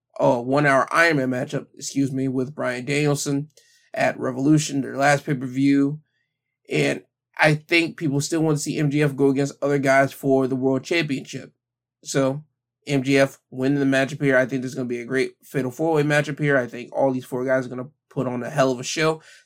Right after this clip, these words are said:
to end off Double or Nothing. And we might even see Mister C M Punk at the end of it. 'Cause remember, Collision is happening in Chicago, so more than likely Punk is back in A E W. But if we do not see Punk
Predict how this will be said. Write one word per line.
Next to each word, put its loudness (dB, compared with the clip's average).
to -12
end 0
off 2
Double 0
or -2
Nothing. -2
And -4
we 0
might 2
even 0
see -2
Mister 0
C -2
M 0
Punk -2
at 0
the -10
end 4
of 4
it. 2
'Cause -2
remember, 4
Collision 0
is 0
happening 2
in 0
Chicago, 0
so -6
more -4
than 0
likely -2
Punk -6
is -2
back 2
in 0
A -4
E -2
W. 0
But -6
if 2
we 2
do -2
not 4
see -6
Punk -2